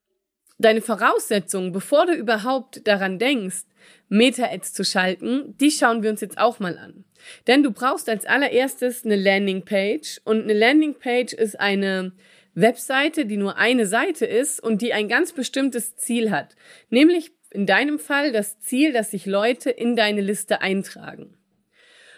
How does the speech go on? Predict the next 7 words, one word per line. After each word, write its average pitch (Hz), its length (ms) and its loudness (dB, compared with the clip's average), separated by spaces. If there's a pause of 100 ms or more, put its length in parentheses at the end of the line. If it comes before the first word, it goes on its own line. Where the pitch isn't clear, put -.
(240)
Und 240 480 4
wenn 214 240 2
du 220 80 0
die 202 400 -2
Landingpage 208 720 0
angelegt 294 600 -2
hast, - 440 -4